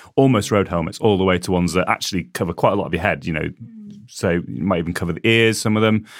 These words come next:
might go really far down the back of the head. So again, comes down to the fit and the comfort you want out of it. If you're gonna do long distances all day out on the bike, maybe get a slightly lighter weight helmet. But if you're gonna be sort of hitting the woods and trying a few jumps and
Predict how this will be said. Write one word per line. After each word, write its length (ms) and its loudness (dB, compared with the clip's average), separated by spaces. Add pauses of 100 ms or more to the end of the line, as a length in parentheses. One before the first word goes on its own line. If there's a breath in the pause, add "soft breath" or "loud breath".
(200 loud breath)
might 180 2
go 80 2
really 300 2
far 180 2
down 180 2
the 60 0
back 200 -2
of 60 -2
the 60 -4
head. 240 0
So 220 2
again, 420 0 (240 loud breath)
comes 180 -2
down 120 0
to 80 -6
the 60 -6
fit 200 0
and 100 -2
the 60 -2
comfort 300 -6
you 80 -2
want 120 -4
out 140 -4
of 100 -8
it. 140 -6
If 100 -12
you're 60 -4
gonna 140 2
do 160 2
long 340 2
distances 460 -4
all 200 0
day 160 0
out 200 2
on 40 -4
the 60 -4
bike, 380 -2
maybe 240 2
get 100 0
a 60 -6
slightly 300 -10
lighter 240 -8
weight 160 -8
helmet. 380 -8
But 80 -10
if 120 -12
you're 100 -2
gonna 220 0
be 200 2 (280 loud breath)
sort 180 -4
of 80 -10
hitting 220 2
the 80 4
woods 340 2
and 400 2
trying 160 -2
a 60 -4
few 120 -2
jumps 440 0
and 360 2